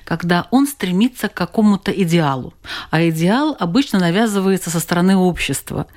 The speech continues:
И вот когда человек стремится к этому идеалу, то он всё начинает усложнять.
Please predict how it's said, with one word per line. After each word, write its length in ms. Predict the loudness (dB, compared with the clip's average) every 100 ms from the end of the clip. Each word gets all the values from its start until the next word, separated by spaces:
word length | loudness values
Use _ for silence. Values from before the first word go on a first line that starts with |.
| -20 -20 -2
И 40 | 0
вот 80 | 0
когда 260 | 0 -2
человек 300 | -2 -2 -4
стремится 480 | 0 2 2 2 -2
к 60 | -8
этому 300 | -4 -2 0
идеалу, 400 | 0 2 0 0
то 160 | 2
он 100 | 0
всё 320 | 0 0 0
начинает 560 | 0 -2 -4 -2 -4 -4
усложнять. 640 | -4 -2 0 -2 -2 -6